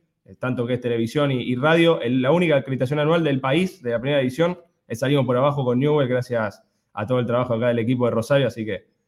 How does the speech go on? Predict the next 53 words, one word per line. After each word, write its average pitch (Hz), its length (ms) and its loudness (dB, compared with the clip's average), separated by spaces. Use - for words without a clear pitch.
eh, 98 680 -2
obviamente 117 500 0
invito 120 340 2
que, 110 220 0
a 117 100 -2
que 123 120 0
nos 120 140 -2
sigan, 139 260 2
hacemos 117 480 -2
fútbol 135 300 4
de, 117 220 0
de, 117 300 -4
de 123 140 -2
todo 151 200 6
el, 131 220 2
de 139 100 2
todo 165 140 8
el 160 80 6
mundo 180 260 4
y 143 80 4
obviamente 139 380 2
el 123 100 0
Inter 127 200 2
de 120 60 2
Miami, 123 520 0
que, 98 680 -4
que 101 180 -2
obviamente, 107 400 0
bueno, 107 200 0
lo, 110 140 4
lo 127 220 2
relato 139 340 2
yo 151 240 2
por, 127 240 2
por 123 160 -2
mi 127 100 0
cercanía 131 500 2
acá 135 120 2
en 135 60 0
Rosario 147 580 2
y, 101 460 -4
y 110 100 -8
bueno, 98 320 -6
y 98 120 -18
lo, 101 200 -8
lo 113 140 -2
acompañé 127 400 0
durante 131 260 0
toda 139 140 4
la 131 140 2
campaña 139 360 0
y - 20 2
ahora 123 480 -2